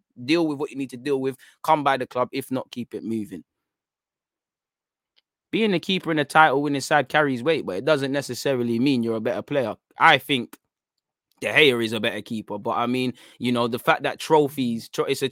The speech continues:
it's a team game. I think trophies only become relevant when it's a debate around the player that you're supporting, really and truly.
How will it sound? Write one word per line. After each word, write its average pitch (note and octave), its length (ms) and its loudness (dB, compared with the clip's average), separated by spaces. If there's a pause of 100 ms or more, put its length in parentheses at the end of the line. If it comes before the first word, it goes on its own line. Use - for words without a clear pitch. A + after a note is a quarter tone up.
it's C#3 200 -4
a B2+ 40 2
team D#3+ 300 -4
game. A#2+ 220 -2
I A2+ 80 -4
think - 220 -8
trophies D#3 380 -2
only C#3 200 0
become B2+ 360 -4
relevant B2 380 -4
when A#2 160 -6
it's A2+ 140 -10
a A#2 40 -6
debate A#2 380 -4
around A2+ 360 -2
the A2 60 -6
player B2 320 -4 (300)
that G#2 140 -6
you're A2+ 100 0
supporting, G#2+ 580 -4
really F#2+ 280 -8
and F2+ 100 -14
truly. F2+ 380 -10